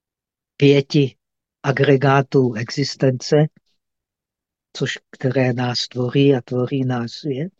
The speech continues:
my pak v tom stavu prosvícení poznáme, že těch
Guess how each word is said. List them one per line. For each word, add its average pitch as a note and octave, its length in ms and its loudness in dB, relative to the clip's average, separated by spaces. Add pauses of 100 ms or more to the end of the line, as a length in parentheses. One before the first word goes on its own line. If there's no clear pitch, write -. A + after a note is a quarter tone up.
(1300)
my D#3 320 6 (340)
pak D#3+ 200 2 (300)
v - 40 -20
tom D3 200 2
stavu D3+ 380 4
prosvícení D#3 1160 4 (1800)
poznáme, D3 880 4 (1040)
že D#3 360 2 (800)
těch C#3 300 0